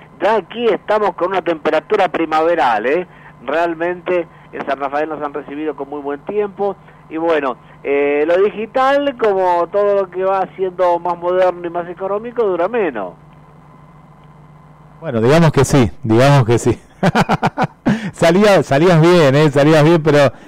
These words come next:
Speaker 2: te perdimos, te perdimos por ahí. Pero, bueno, va-, vamos por lo analógico, vamos por lo analógico, Dani.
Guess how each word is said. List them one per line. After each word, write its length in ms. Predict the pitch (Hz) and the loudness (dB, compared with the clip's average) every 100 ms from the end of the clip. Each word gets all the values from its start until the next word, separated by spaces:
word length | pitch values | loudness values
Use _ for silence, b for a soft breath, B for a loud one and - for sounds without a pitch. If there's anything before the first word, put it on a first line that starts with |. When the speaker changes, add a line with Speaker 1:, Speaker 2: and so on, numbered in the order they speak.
| B | B
Speaker 2:
te 160 | - 143 | 0 0
perdimos, 680 | 156 156 165 190 143 117 101 | 4 4 4 4 4 2 2
te 140 | 131 | 0
perdimos 580 | 120 135 139 156 147 123 | 2 2 4 4 4 2
por 180 | - 123 | 2 2
ahí. 140 | 127 | 2
Pero, 240 | 113 120 117 B B | 2 2 2 B B
bueno, 240 | 139 131 110 | 0 2 4
va-, 180 | 139 | 2
vamos 340 | 139 151 196 196 | 2 2 2 2
por 180 | 175 160 | 2 4
lo 100 | 156 | 4
analógico, 720 | 147 151 156 - 113 113 98 | 4 4 2 2 0 0 0
vamos 240 | 113 147 | 2 2
por 140 | 135 127 | 2 2
lo 80 | 127 | 2
analógico, 540 | 120 120 101 98 104 | 2 2 0 -2 0
Dani. 300 | 107 95 92 | 0 0 -4